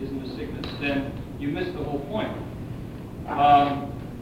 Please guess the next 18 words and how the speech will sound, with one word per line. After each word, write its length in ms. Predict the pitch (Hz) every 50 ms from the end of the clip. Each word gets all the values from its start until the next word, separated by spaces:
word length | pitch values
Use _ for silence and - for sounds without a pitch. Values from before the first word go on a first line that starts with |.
| - - - - - - - - - - - - - - - - - - - - - - - - - - - - - - - - - - - - - - - - - -
coming 220 | - 208 208 208 208 -
to 120 | - -
seek 200 | 151 - - -
the 60 | -
Dharma, 460 | 151 147 151 175 - - - - - - - - -
coming 220 | - 165 170 156
to 100 | 147 - -
seek 200 | - 180 180 180
anything 340 | 185 185 - 180 165 143
whatsoever, 540 | 143 160 - - - - 147 147 160 - -
is 300 | - - - - - -
just 260 | - - - - -
greed, 220 | - - - 156 -
and 120 | - -
that's 160 | - - - - -
the 80 | 143
basic 240 | 143 143 143 147 - - - -
sickness. 360 | 160 156 151 - - - -